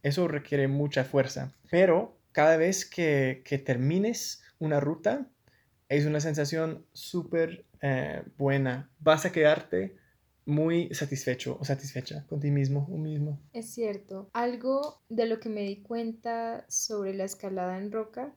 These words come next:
Speaker 2: la primera vez que lo intenté, es que requiere mucho más que fuerza física. Ese era un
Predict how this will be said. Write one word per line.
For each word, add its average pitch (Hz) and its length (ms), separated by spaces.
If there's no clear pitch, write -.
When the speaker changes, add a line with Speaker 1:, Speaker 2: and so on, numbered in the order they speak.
Speaker 2:
la 208 140
primera 190 340
vez 196 120
que 220 100
lo 214 80
intenté, 208 560
es 202 160
que 214 120
requiere 196 420
mucho 208 380
más 185 280
que 190 120
fuerza 175 340
física. 202 560
Ese 214 420
era 220 180
un 214 540